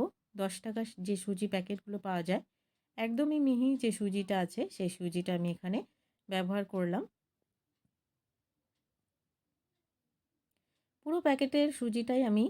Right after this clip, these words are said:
নিয়ে নিলাম। এবারে দিয়ে দেব হাফ টিস্পুন লবণ। লবণটা দিয়ে খুব ভালো করে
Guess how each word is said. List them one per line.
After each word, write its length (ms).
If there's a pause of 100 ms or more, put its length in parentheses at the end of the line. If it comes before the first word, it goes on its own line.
(480)
নিয়ে 180
নিলাম। 300 (460)
এবারে 320 (280)
দিয়ে 200
দেব 200 (300)
হাফ 240
টিস্পুন 420 (480)
লবণ। 400 (4000)
লবণটা 420
দিয়ে 240
খুব 240
ভালো 300
করে 240